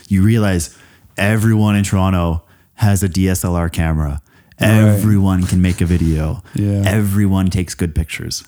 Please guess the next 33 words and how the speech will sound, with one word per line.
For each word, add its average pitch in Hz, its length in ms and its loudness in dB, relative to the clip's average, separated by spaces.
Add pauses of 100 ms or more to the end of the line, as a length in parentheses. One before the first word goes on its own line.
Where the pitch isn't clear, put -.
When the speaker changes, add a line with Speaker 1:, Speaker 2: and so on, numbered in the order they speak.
(180)
Speaker 1:
Like, 90 140 -2
it's 87 120 0
a 95 60 2
very 101 760 0 (140)
camera-centric 87 1200 -2
city. 87 480 -4 (720)
And 92 120 0
I 110 80 2
don't 147 160 -2
think 117 240 -4
the 101 80 0
rest 107 200 -2
of 87 40 -4
the 85 60 -2
world 92 220 0
is 73 60 -6
like 78 180 -8
that. 85 260 -10
Like, 87 80 -4
when 107 100 0
I 127 60 0
go 113 100 0
other 101 140 0
places, 82 300 -4
not 117 180 0
everybody 98 420 -2
has 85 240 -2
cameras 85 300 -2
like 78 100 -6
this. 80 300 -10 (160)
Speaker 2:
Mm. 120 180 0
Speaker 1:
And 110 100 2
so 107 420 -2